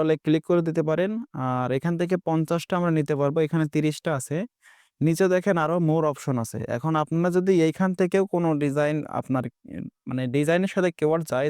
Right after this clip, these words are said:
just আপনি কি করবেন, প্লাস যে আইকন, এখানে ক্লিক করে দিলেই কিন্তু আপনার এখানে দেখেন অ্যাড হচ্ছে। তো আমি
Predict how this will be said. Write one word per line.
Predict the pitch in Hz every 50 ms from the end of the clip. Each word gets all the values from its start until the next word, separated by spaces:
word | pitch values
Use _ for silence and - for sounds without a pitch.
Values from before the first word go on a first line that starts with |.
| 151
just | 151 147 139 - - 143
আপনি | - - 156 -
কি | - 147 143 -
করবেন, | 151 151 156 175 202 254 - _ _ _ _ _ _ _ _ _ _ _ _ _ _ _ _ _ _ -
প্লাস | - 170 165 165 170 156 147
যে | 156 151 147 139
আইকন, | 127 127 - - 151 175 185 165 143
এখানে | - 151 151 147 139 -
ক্লিক | 147 147 139 - -
করে | 156 156 147 147
দিলেই | 147 147 156 160 -
কিন্তু | 170 165 160 - 185 208 262 277 - _ _ _ _ _ _ _ _ _ _ _ _ _ _ _ _ _ _ _ _ _ _ _ _ _ _ _ _ - - _ _ _ _ _ _ _ - 139
আপনার | 135 143 151 151 156 175 208 - _ _ _ - - - -
এখানে | 139 - 156 147 143 143
দেখেন | 143 151 156 151 - -
অ্যাড | - 135 131 127 127 117
হচ্ছে। | 127 120 - - - 143 156 190 233 - _ _ _ _ _ _ _ _ _ _ _ _ _ _ _ _ _ _ _ _ _ _ _ _ _ _ _ _ _ _ _ _ _ _ _ _ _ _ _ _ _ _ _ _
তো | 151 151
আমি | 156 165